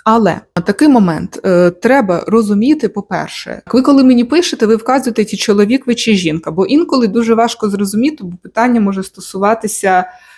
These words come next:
всіх підряд. Але, м, але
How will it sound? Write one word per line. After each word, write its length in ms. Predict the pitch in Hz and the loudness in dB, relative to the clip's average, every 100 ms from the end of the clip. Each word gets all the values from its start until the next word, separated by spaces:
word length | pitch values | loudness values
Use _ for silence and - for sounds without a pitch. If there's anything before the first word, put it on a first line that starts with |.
| _ - | _ -10
всіх 340 | - 233 233 | -2 -2 -2
підряд. 440 | 180 175 - - - | -6 -4 -6 -6 -2
Але, 320 | 269 202 - _ 196 | 0 0 -4 _ -4
м, 140 | 185 - _ _ - | -4 -4 _ _ -6
але 540 | - 220 202 143 | -2 2 2 0